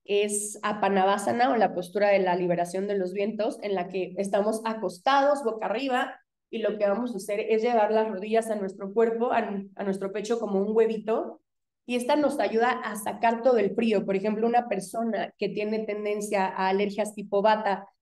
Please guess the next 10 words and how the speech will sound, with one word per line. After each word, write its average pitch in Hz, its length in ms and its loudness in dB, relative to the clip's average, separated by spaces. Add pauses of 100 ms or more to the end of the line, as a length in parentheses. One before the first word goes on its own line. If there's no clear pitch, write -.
a 202 100 0
la 190 220 4
tos 202 220 0
seca, 208 400 2
a - 20 2
la 190 140 0
sibilancia, 190 760 0
dolores 185 300 0
de 190 100 -6
cabeza, 196 560 -2